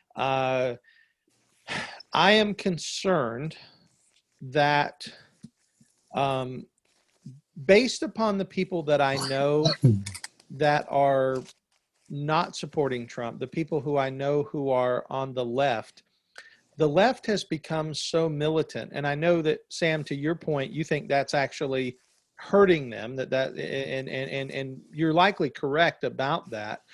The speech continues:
Speaker 1: that i-, i-, it's, it's turning people away from them.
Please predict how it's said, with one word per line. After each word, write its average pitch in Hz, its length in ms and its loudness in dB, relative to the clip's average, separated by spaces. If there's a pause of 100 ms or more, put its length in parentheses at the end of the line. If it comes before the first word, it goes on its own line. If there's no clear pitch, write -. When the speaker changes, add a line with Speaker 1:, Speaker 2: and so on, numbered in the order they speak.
(260)
Speaker 1:
that 131 380 0
i-, 131 40 -2
i-, 127 360 -2 (100)
it's, - 400 -10
it's - 220 -8
turning 156 340 -4
people 123 300 -6
away 135 220 0
from 135 200 -10
them. 117 180 -6